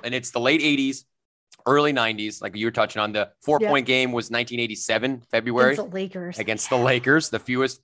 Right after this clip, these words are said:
Speaker 1: ever in a twenty-four shot clock era, twenty-four second shot clock era, which started in fifty-four.
Speaker 2: Yeah.
Speaker 1: And then, 'cause I didn't know we we're gonna, we can go back a couple days. Um, November eighth, so last week, or, yeah, well, I don't even know what day it is.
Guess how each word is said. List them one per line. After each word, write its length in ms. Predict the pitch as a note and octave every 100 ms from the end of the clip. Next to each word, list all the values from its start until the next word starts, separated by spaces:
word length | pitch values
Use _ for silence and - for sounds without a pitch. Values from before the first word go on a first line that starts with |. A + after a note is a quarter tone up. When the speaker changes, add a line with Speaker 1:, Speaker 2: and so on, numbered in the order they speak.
| -
Speaker 1:
ever 340 | C3+ A#2+ B2
in 120 | C3 A2+
a 20 |
twenty-four 400 | - C3 B2+ B2
shot 260 | - B2 B2
clock 280 | A#2+ A2+ _ -
era, 280 | A2 G#2+ A2
twenty-four 260 | A#2+ A2
second 220 | - A#2 G2 -
shot 180 | A2
clock 160 | A2 G2+
era, 140 | G#2 F#2+
which 160 | G2+
started 300 | - G#2+ G2+
in 80 | F#2+
fifty-four. 640 | - A#2+ G2+ - G#2+ E2+ G2+
Speaker 2:
Yeah. 260 | G3 F#3+ F#3 _ _ _ _ -
Speaker 1:
And 120 | C#3
then, 140 | D3+ D3+
'cause 220 | D#3+ C#3
I 60 |
didn't 120 | C#3+ C#3+
know 80 |
we 40 | C3+
we're 60 | B2
gonna, 140 | A#2+
we 100 | B2
can 120 | A#2+ A#2
go 100 | A2+
back 260 | A2 G#2+
a 40 | -
couple 220 | A2+ A2+
days. 200 | A2+ - _ _ _
Um, 440 | B2+ A#2+ G#2+ F#2+ F2
November 340 | B2+ C#3 D3 C#3+
eighth, 340 | C#3+ A2 G#2+ - -
so 160 | -
last 500 | A2+ A#2 A#2 - _ _ _ _ _
week, 260 | A2 A2+ _ _ _ -
or, 160 | - _ _
yeah, 180 | A2 F#2+ -
well, 160 | G2
I 80 | - F#2+ A2+
don't 80 |
even 100 | G2+
know 60 | F#2
what 100 | F2+
day 120 | F#2+
it 60 |
is. 120 | F#2